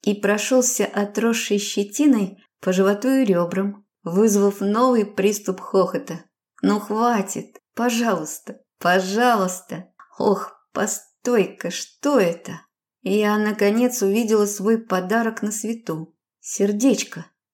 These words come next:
Золотое с красно-бордовой эмалью,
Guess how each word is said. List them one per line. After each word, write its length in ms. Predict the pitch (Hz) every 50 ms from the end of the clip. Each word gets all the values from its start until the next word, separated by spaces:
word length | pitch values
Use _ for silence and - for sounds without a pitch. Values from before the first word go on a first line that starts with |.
| _ -
Золотое 720 | 160 156 185 196 196 202 202 202 - 294 320 311 277 208
с 160 | 196 - -
красно-бордовой 1120 | - - - 196 214 247 262 254 - - 226 226 214 214 208 196 208 240 240 233 247 220 -
эмалью, 720 | - 240 247 226 196 180 170 165 165 165 170 180 180 -